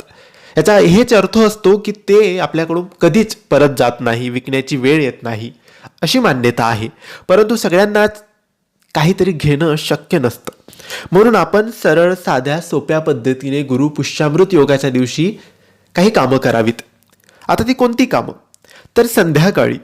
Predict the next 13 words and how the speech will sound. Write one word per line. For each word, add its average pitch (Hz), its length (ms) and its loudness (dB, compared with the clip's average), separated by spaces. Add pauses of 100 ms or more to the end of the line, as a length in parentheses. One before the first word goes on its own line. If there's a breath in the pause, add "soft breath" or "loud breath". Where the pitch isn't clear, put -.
(200)
गुरु 139 240 4
पुष्यामृत 147 600 0
योगाच्या 123 440 0
दिवशी, 117 280 -4
अठ्ठावीस 156 520 0
डिसेंबर 156 460 0 (200)
गुरुवारच्या 143 480 2
दिवशी 127 260 -6
संध्याकाळी 143 760 -4
लक्ष्मी 160 300 -4
मातेचे 131 420 -2
पूजन 180 280 0
करायचे. 120 480 -4